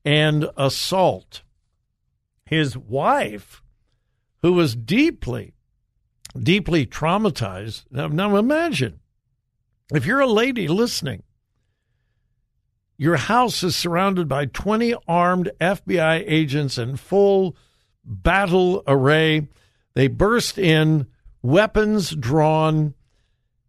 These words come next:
Well, the wife is seeking three point two five million dollars in damages.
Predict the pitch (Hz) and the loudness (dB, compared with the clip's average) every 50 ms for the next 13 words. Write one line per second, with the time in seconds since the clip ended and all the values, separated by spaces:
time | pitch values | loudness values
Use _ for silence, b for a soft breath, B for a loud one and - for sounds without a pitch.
0 | _ _ _ _ - - 160 170 175 - _ _ - 135 139 147 139 160 208 240 | _ _ _ _ 0 2 2 2 0 -2 _ _ -2 0 0 0 2 2 2 2
1 | 214 143 131 110 107 - - - _ - - 131 135 123 - - - 185 180 - | 2 0 -2 -6 -14 -18 -20 -20 _ -4 -2 0 0 0 -2 0 0 0 0 0
2 | - 160 143 139 117 - - - 196 214 226 233 - - - 175 170 160 165 - | 0 -2 0 -2 -4 -6 -10 -6 -4 -2 -2 -4 -6 -6 -4 -2 -2 -2 -2 -4
3 | - - - 170 165 143 - - 220 233 233 226 196 165 127 113 127 131 135 143 | -6 -4 -2 0 0 0 -2 -4 -4 -4 -4 -4 -4 -6 -4 -2 0 2 4 4
4 | 160 170 156 139 139 135 131 127 127 127 127 120 117 120 120 110 - - - 139 | 4 4 2 2 0 0 0 0 0 0 -2 -2 -2 -2 -2 -4 -6 -6 -4 -2
5 | 131 123 120 117 113 - - 117 110 113 104 92 95 104 120 123 113 107 139 170 | -2 0 0 -2 -4 -6 -12 -12 -10 -10 -8 -8 -8 -6 -6 -4 0 2 2 2
6 | 202 226 208 - - - | 2 0 -2 -8 -10 -12